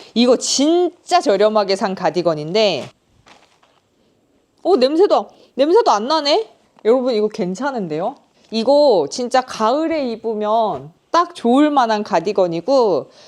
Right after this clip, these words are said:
지금 구김이 좀 있어서 그렇지 보시나요? 나의 걱정 뭐지? 제 기억에 제가 이거 만 원? 만 원대에 샀거든요. 만 원대? 그래서 얘는 그런 거 있잖아요. "그래, 미쳐도 본전이다." 이런 생각으로 샀는데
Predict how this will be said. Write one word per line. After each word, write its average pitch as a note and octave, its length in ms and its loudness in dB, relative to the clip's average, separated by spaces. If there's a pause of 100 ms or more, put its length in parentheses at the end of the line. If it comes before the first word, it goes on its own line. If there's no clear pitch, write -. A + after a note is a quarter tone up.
(160)
지금 C4 400 -2
구김이 C#4+ 580 -2
좀 A3 180 2
있어서 A#3 400 0
그렇지 F#3+ 480 -2 (180)
보시나요? A3 560 -10 (1600)
나의 G#3 240 2
걱정 F#3+ 420 -2
뭐지? D#3 380 -4 (140)
제 - 240 0
기억에 D4 420 0
제가 A3 320 0
이거 A#3+ 220 0
만 D3+ 500 -4
원? E4 240 -2 (280)
만 F3+ 380 -2
원대에 G4 400 2
샀거든요. F#3+ 560 0
만 C#3+ 240 -4
원대? G3+ 320 0 (360)
그래서 C4 260 2
얘는 G#3 260 2
그런 A3+ 300 0
거 G#3 60 0
있잖아요. D#3+ 600 -2
"그래, F#3 440 2
미쳐도 G#3+ 360 0
본전이다." F#3+ 640 0
이런 A3 220 -2
생각으로 B3+ 460 0
샀는데 C#4 800 -2